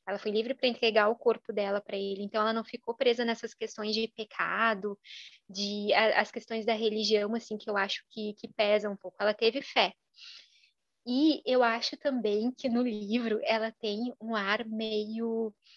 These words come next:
de anjo, assim, sabe? Aquele anjo que vem na vida, porque ela não tem um,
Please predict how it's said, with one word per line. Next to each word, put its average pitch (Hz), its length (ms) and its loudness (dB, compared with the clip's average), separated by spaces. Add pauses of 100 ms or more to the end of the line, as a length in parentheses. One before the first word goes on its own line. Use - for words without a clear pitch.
(460)
de 220 240 6
anjo, 220 520 6
assim, 190 440 -10 (360)
sabe? 247 380 4
Aquele 214 360 2
anjo 226 400 4
que 226 160 -8
vem 214 280 4
na 226 140 4
vida, 226 720 2 (520)
porque - 680 -2
ela 247 180 2
não 277 180 2
tem 285 340 0
um, 262 100 -2